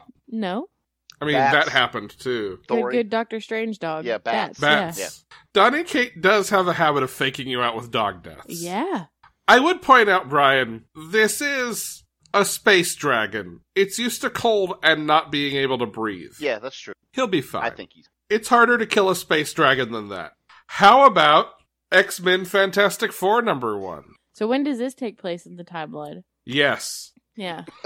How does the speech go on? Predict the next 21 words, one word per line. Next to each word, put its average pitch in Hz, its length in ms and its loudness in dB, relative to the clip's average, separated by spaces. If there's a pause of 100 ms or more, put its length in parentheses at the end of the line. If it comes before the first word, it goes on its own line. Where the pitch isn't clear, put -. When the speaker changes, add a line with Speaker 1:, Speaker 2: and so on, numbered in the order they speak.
(160)
Speaker 3:
Okay. - 240 -8
Speaker 2:
Either 208 320 8
before 214 720 8
or 196 240 6
after 156 760 4
the 139 140 -4
current 196 420 6
events 160 460 2
of 151 180 -6
Marauders. 139 880 0 (160)
Speaker 1:
Yeah. 185 440 -10
Speaker 3:
Y-, 131 160 -16
clearly, 156 500 -2
because, 135 600 -4
uh, 131 400 2 (400)
Kate's - 320 -8
just - 320 -12
fine 196 380 -4
in 107 120 -12
this 107 240 -14
one. 131 160 -6